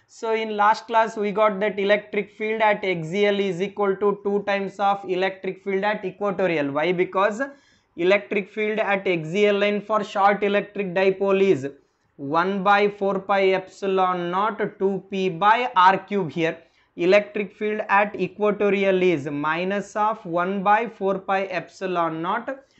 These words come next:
P divided by R cube here. So wherever one by four pi epsilon naught P by R cube is there. So shall I take it as a E equatorial here?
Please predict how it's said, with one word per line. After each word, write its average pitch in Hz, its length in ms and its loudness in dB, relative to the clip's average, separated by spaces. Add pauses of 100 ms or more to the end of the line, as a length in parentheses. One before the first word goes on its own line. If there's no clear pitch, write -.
(280)
P 220 240 -4
divided 180 680 0
by 240 300 2
R 190 220 8
cube 170 300 0
here. 127 240 -4 (280)
So 214 260 -4
wherever 208 560 2
one 190 300 -2
by 214 220 2
four 196 300 -4
pi 208 280 0
epsilon 180 760 -2
naught 202 480 -4
P 208 220 -4
by 220 400 0 (840)
R 202 180 8
cube 208 320 0
is 175 160 2
there. 151 200 -2
So 185 180 -4
shall 185 280 2
I 208 100 2
take 196 240 -4
it 202 180 -6
as 196 240 -2
a 208 60 0
E 196 340 -2
equatorial 202 720 0
here? 202 340 -4